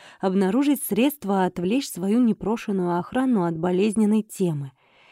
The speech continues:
И Святой Крестов, кажется, отыскал. Вернее, оно нашло меня само. На заборе сидело изящное создание, очень напоминающее долгоклюва, но только внешне.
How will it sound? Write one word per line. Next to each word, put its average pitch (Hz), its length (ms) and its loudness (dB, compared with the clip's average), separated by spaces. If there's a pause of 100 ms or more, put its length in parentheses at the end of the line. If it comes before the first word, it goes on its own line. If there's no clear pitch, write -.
(200)
И 311 180 8
Святой 247 560 4
Крестов, 220 680 0
кажется, 185 540 2
отыскал. 190 640 -2 (380)
Вернее, 269 600 6 (200)
оно 277 300 6
нашло 240 360 4
меня 208 280 6
само. 214 480 0 (640)
На 180 180 2
заборе 190 480 0
сидело 247 580 2
изящное 226 800 0
создание, 214 760 0 (380)
очень 294 340 2
напоминающее 214 840 0
долгоклюва, 196 840 -2 (340)
но 180 140 2
только 254 400 2
внешне. 175 680 0